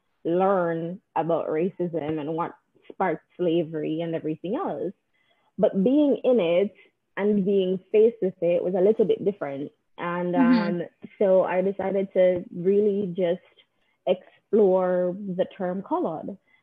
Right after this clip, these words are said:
Speaker 1: And,
Speaker 2: Mm-hmm.
Speaker 1: um, I did a series before this, and it was a, a, a series of six paintings, or mixed media,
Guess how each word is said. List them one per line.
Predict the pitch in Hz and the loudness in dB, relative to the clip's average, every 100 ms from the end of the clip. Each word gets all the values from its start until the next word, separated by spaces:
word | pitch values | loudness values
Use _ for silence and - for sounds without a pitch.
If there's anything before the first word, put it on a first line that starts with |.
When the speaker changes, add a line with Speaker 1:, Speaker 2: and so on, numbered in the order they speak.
| _ | _
Speaker 1:
And, | - 175 - 180 | -6 -2 2 2
Speaker 2:
Mm-hmm. | 180 170 - | 2 0 -4
Speaker 1:
um, | 180 175 175 180 175 170 175 _ _ _ _ _ _ _ _ | -4 -2 -2 -2 -2 -4 -8 _ _ _ _ _ _ _ _
I | 220 208 | 0 4
did | 196 254 | 6 6
a | 247 254 | 6 4
series | 240 226 214 208 190 | 2 6 6 4 2
before | 196 - 208 196 | -4 0 2 2
this, | 185 175 190 | 2 0 -2
and | 185 | -6
it | |
was | 175 190 185 - - | -2 -2 -4 -10 -12
a, | 185 | -10
a, | 180 - - 185 - 190 | -8 -6 -6 -6 -6 -8
a | 185 _ _ _ - | -8 _ _ _ -2
series | 294 262 | 0 2
of | 226 | 0
six | - 196 - | -2 -2 -2
paintings, | 185 196 170 147 180 190 _ _ _ - | -4 -2 -4 -4 -6 -8 _ _ _ 0
or | 214 | 2
mixed | 202 - | 2 -2
media, | 208 180 160 139 - | -4 -2 -4 -6 -8